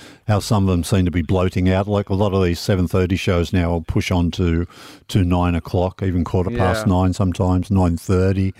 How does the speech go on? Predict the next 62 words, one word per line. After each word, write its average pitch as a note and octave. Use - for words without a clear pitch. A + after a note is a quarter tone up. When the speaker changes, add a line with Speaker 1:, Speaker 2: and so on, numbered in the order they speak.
Speaker 1:
Um, F#2+
but, A#2+
uh, -
you C#3
really E3+
do G#2+
notice A#2
it, G2
though, G2
when G2+
they G2
stick -
to -
something, G#2+
when G2+
they A2
keep C3
it -
to G2+
an G2
hour, A2
it G#2+
just -
seems D3+
a A#2
lot G#2+
tighter G#2+
to E2
me, E2+
and G2
I G2+
th-, -
I G#2
think D3
I -
prefer G2
that. D2+
Speaker 2:
Yeah, D3+
absolutely. C#3+
And B2
I C#3
mean, D3+
I E3
think -
if D#3+
you D#3
have D#3
a D3+
look D3+
at, C#3
'cause -
Channel G#3
nine D#3
have A#2
got C#3
a C3+
new, C3+
they're D3+
trying D3
a B2+
new B2
reality A#2+